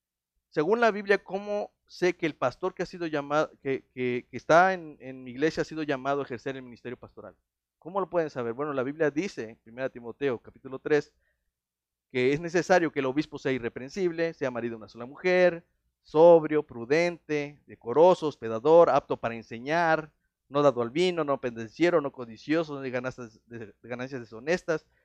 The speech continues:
sino amable, apacible, no avaro, que gobierne bien su casa, que tenga a sus hijos en sujeción con toda honestidad,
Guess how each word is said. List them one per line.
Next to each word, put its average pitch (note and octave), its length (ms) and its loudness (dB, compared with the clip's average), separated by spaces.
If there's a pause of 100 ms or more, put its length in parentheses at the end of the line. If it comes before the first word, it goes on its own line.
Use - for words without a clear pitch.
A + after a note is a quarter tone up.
sino B2+ 260 -8
amable, E3 420 4
apacible, D3+ 800 -2 (220)
no C3+ 140 0
avaro, D#3 580 4
que C#3 100 -14
gobierne C3 340 -4
bien C3+ 120 -6
su - 160 -20
casa, D#3+ 480 2 (320)
que - 80 -8
tenga D3+ 300 2
a C3 140 -4
sus B2+ 160 -14
hijos D3+ 220 -8
en C3 60 -14
sujeción B2 400 -8
con C3 140 -10
toda C3+ 180 -2
honestidad, D3+ 720 -2